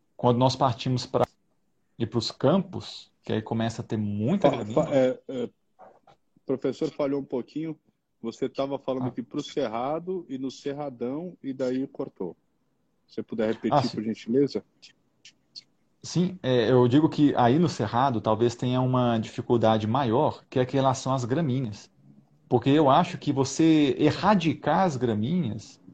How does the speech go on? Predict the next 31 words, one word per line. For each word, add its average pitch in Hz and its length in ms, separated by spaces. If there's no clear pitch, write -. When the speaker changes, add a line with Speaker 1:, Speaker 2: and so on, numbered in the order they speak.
Speaker 1:
é 123 100
mais 156 420
fácil 170 500
do 165 80
que 170 160
você 160 320
manejar. 156 680
E 143 140
aí 156 220
no 214 120
cerrado, 127 800
dependendo 139 480
da 185 100
fisionomia 131 600
que 175 120
você 113 320
está, 143 460
por 120 80
exemplo, 117 120
o - 20
cerradão, 165 680
ele 175 140
normalmente, 165 400
que - 60
é - 20
uma 131 80
fisionomia 120 380
florestal, 151 800
você 135 200
tem 156 120
poucas 160 760